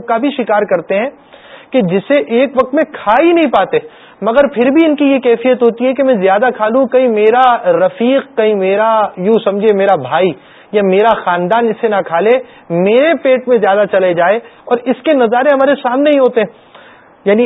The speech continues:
ایک کام کرنے والا، ایک تاجر ہے، اس کی خواہش ہوگی کہ سارا نفع میں کما لوں، ساری مارکیٹ میرے پاس آ جائے، میری دکان سے سب لوگ سودے لیں۔ اس کے انتظام اور اقدامات کرنے کا سوچ اور فضا بھی پائی جاتی ہے، اور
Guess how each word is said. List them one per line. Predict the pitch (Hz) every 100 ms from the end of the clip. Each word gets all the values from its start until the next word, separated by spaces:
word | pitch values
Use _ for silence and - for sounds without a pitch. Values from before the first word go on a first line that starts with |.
| 233
ایک | 254 254
کام | 240 240 285
کرنے | 269 240 247
والا، | 214 226 240
ایک | 254 -
تاجر | 214 214 247
ہے، | 233 240
اس | 240 226 -
کی | 247
خواہش | 240 233 233
ہوگی | 240 214 247
کہ | 240 -
سارا | - 190 196 214 240
نفع | 208 202 233
میں | 208 220
کما | 226 196 185
لوں، | 208 226
ساری | - 196 220
مارکیٹ | 202 180 190 220 190
میرے | 175 185 226
پاس | 226 214 196
آ | 175
جائے، | 190 214
میری | 202 180 180 196 214 247
دکان | 190 196 196 196
سے | 208 196
سب | 175
لوگ | 180 196 -
سودے | 170 175 190
لیں۔ | 208 220
اس | 190 -
کے | 226 226 214
انتظام | 180 - 151 170 196 220 214 190
اور | 196 226 226
اقدامات | 190 170 170 175 208 208
کرنے | 190 190 208
کا | 202 214 262 - - - -
سوچ | - 311 339 - - _
اور | 269
فضا | 285 302
بھی | 349 339
پائی | 294
جاتی | 269 240 233
ہے، | 196 - - - - _
اور | 220 233 226